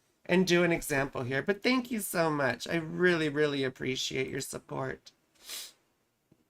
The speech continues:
I really appreciate your support. I'm gonna send a heart. I'm sending hearts. Moons, clovers,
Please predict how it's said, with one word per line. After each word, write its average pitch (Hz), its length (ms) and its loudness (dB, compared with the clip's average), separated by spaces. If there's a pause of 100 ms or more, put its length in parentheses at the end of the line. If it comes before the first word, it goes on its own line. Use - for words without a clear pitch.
(840)
I 185 120 4
really 185 420 6
appreciate 170 720 2
your 160 100 -2
support. - 480 -4
I'm 165 120 2
gonna 170 140 4
send 165 280 0
a 151 80 2
heart. 147 460 -4 (760)
I'm 165 120 4
sending 190 460 6
hearts. 170 640 0 (300)
Moons, 247 600 10
clovers, 214 840 6